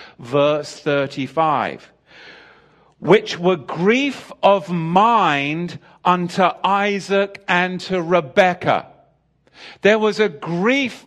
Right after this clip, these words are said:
of mind unto Isaac and Rebekah,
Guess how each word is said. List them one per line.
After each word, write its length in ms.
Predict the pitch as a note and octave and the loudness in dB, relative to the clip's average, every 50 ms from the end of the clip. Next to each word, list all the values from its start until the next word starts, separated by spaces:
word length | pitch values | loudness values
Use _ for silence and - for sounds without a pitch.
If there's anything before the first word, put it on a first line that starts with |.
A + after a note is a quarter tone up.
| - | -2
of 240 | - F#3 F#3+ D3 D3+ | 0 0 0 0 -4
mind 1080 | F3 E3+ E3 E3 E3+ F#3 G#3 B3 C4+ C4 A3 F3+ D#3 C#3 C3+ D3 D3+ E3 F#3 F#3+ F3+ - _ - - - - - - | -6 -6 -4 -2 2 4 4 4 4 2 2 0 0 -2 -2 -4 -4 -6 -6 -8 -12 -16 _ -20 -20 -20 -14 -4 0
unto 380 | E3+ F3 F3+ F3+ E3+ - G3 F3 F3 - - | 0 0 0 -2 -4 -4 -4 -4 -2 -2 -2
Isaac 580 | F3 F#3+ G#3 A3+ A3 G#3+ G#3 A3 G#3 G3+ - - | 0 0 0 0 -2 -4 -4 -4 -4 -4 -2 -2
and 240 | F#3+ F#3 F#3 F#3 | -2 -2 0 0
Rebekah, 600 | F3+ F3+ - - G#3 G#3+ A3+ G#3+ - F#3+ D#3 D3 | 0 0 0 2 2 2 2 2 0 0 0 0